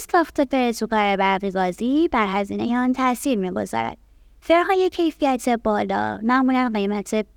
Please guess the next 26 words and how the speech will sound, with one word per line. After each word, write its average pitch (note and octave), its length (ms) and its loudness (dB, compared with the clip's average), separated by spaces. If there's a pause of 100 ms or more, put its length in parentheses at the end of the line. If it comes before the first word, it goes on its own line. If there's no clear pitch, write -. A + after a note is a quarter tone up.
(120)
بالاتری G3 580 0
دارند. - 320 -6 (1120)
ویژگی‌ها. A#3+ 800 2 (460)
ویژگی‌های F#4+ 720 2
اضافی D#4 360 0
مانند G#3+ 440 2
نمایشگرهای G3 1000 -2 (120)
ال D#4 100 2
ای C#4 160 0
دی، A#3 320 0 (220)
سویچ‌های A3+ 640 0
دما، C4 500 2 (260)
تایمر B3 440 2
و F4+ 80 4
کنترل B3+ 600 2
شعله G#3 520 0
می‌تواند A3 760 -2
قیمت G#3+ 360 -2
فر C4+ 280 0
تو - 120 -14
کار G3+ 260 0
برقی G3 320 -2
گازی F#3 300 -4
را G3 100 -2
افزایش - 640 -6
دهد. - 220 -10